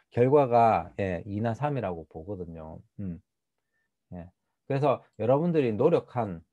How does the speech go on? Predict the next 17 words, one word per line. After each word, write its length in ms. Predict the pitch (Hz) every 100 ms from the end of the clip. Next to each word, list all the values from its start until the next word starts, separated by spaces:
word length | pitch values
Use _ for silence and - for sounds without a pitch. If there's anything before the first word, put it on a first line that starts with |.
| _ _ _ _
그 280 | 107 101 98
시간과 420 | - 156 127 101
에너지와 500 | 95 107 131 123 110
돈을 340 | 98 107 123
쓴 460 | 110 - 160 143 113
그 160 | - 123
과정들을, 800 | - 90 127 110 95 110 95 85 _ _ _ _ _ -
예, 140 | 98 85 -
헛되게 360 | 185 - 226 110
하지는 340 | 117 120 95
말라고 480 | 71 73 80 85 87
적어도 420 | - 82 80 87 -
여러분들이 600 | 101 117 127 117 95 -
그걸 360 | - 87 95 92
한 200 | 98 90
거니까. 500 | 92 82 - 82 90 _ _ -
예. 160 | 95